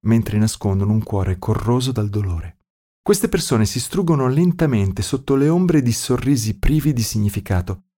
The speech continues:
Ci sono altri che sorridono una volta ogni tanto, ma sotto la superficie nascondono un milione di sorgenti di pace gioiosa. Impara ad essere segretamente felice nel tuo cuore malgrado tutte le circostanze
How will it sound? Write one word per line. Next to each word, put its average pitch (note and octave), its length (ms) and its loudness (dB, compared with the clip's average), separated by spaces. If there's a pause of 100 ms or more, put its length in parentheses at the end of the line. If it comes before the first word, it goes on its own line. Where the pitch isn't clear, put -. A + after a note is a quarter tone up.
(520)
Ci - 160 -2
sono B2+ 300 0
altri F#3+ 340 0
che - 160 -2
sorridono A#2+ 500 0
una A2 140 2
volta G#2 300 -2
ogni A#2+ 160 -2
tanto, A2 480 -4 (480)
ma G#2 140 4
sotto - 280 0
la F#2+ 80 2
superficie G2+ 600 -4
nascondono G2+ 580 0
un G2 80 2
milione G2+ 720 2
di G2+ 80 -2
sorgenti F2+ 720 -2
di F#2 120 -4
pace F2 460 -4
gioiosa. F2+ 640 -4 (680)
Impara B2 400 2
ad G2 100 2
essere A2 320 0
segretamente G#2+ 760 0
felice G2 440 -2
nel F#2+ 240 0
tuo A#2+ 220 0
cuore G#2 400 0
malgrado G#2 640 2
tutte C#3+ 360 -2
le G#2+ 80 0
circostanze - 1000 -4